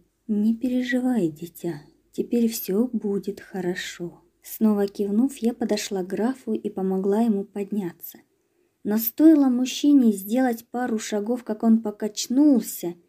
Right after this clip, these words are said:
и тогда Ирвин позволил обхватить себя за мощную шею, ненавязчиво оказав поддержку. "Господин Амиран, простите за вопрос, но где мы?" "Это Ивентааль, дитя.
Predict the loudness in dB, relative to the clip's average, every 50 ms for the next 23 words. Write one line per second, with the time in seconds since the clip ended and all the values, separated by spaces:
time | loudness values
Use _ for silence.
0 | _ _ _ _ _ _ _ _ _ -10 -6 -2 -2 2 4 6 6 6 6 4
1 | 4 4 4 4 4 4 2 2 2 2 4 4 4 4 2 0 -2 -6 -8 -6
2 | -6 -4 -4 -4 -6 -6 -4 -2 0 0 0 0 0 -2 -2 -2 -4 -4 -6 -6
3 | -6 -6 -8 -8 -6 -2 0 4 4 4 4 4 0 -2 -2 -2 -4 -4 -2 0
4 | 0 0 0 -2 -6 -6 -4 -6 -6 -6 -8 -10 -8 -8 -8 -10 -10 _ -10 -8
5 | -8 -8 -8 -8 -8 -8 -8 -8 -12 _ -16 -20 _ _ _ -8 -6 -6 -6 -4
6 | -4 0 4 6 6 6 4 2 -4 -6 -6 -8 -10 -12 _ _ _ _ -8 -6
7 | -6 -6 -2 -2 -2 0 0 -2 2 2 4 4 4 2 2 0 0 0 0 -2
8 | -6 -8 -8 -6 -6 -8 -6 0 2 4 4 4 2 -2 -8 _ _ _ -4 -4
9 | -4 -2 -2 -4 -4 -4 -4 -4 -4 -2 -2 -2 -4 -4 -6 -4 -2 0 0 0
10 | 0 -2 -6 -10 -12 -20 -20 _ -16 -16 -16